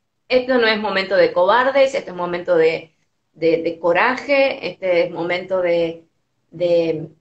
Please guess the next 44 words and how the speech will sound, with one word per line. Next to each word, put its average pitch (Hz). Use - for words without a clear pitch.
y, 190
y 175
de, 160
de 208
estar 285
en 294
ese 254
presente, 262
porque 190
es 185
en 202
ese 269
presen-, 240
presente 240
en 233
donde 190
te 170
va 214
a 277
venir 262
esa, 202
ese 208
saber 196
que 196
ahora 175
lo 175
tengo 170
que 165
hacer. 160
Ya 208
sin 233
preámbulo, 208
ya 202
sin 202
práctica 190
no 175
es 170
esto, 156
pum, 160
ya 190
no 196
tengo 202
que 185
practicar. 170